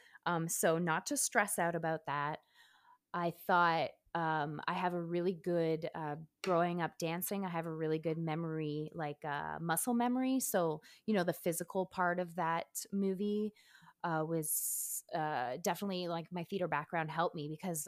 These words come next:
on my side of the camera, I was moving a lot of places, remembering to, you know,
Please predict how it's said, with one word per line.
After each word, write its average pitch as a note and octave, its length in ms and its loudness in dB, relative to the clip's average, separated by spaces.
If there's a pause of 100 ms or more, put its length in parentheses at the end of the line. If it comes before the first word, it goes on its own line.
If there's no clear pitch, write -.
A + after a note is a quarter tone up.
on E3+ 180 0
my F3 160 4
side F3 280 2
of D#3+ 80 -4
the E3 80 -4
camera, D#3+ 340 -4
I D3+ 40 -2
was D3+ 140 -4
moving D#3 480 -4 (100)
a D#3+ 60 -6
lot D3+ 280 -2
of D3+ 140 -10
places, D3 440 -6
remembering D3+ 800 -6 (500)
to, F#3 200 -2 (120)
you F#3 120 -4
know, D#3 140 -4